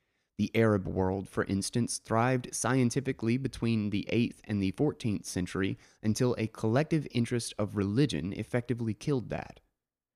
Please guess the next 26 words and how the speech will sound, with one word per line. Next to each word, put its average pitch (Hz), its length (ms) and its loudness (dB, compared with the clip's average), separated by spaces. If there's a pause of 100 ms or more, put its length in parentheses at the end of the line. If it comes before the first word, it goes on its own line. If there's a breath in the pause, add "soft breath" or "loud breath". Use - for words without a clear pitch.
(320)
Socialist 127 560 4
states - 480 2
keep - 340 0
collapsing, 117 680 -2 (400)
Venezuela 123 640 6
being 104 300 4
the 98 140 0
latest 110 580 0
tragic 113 420 0
addition 104 480 2
to 98 140 -2
this 98 180 -2
collective 98 580 -2
madness. 92 680 -2 (720)
Russia 123 400 4
threw 123 320 2
one 120 180 2
of 120 140 0
their 120 160 2
best 113 420 0 (140)
thinkers 143 400 2 (140)
ever, - 400 -2 (420)
Garry 117 340 6
Kasparov, - 840 -2 (100)
in 101 180 2
jail. 104 520 0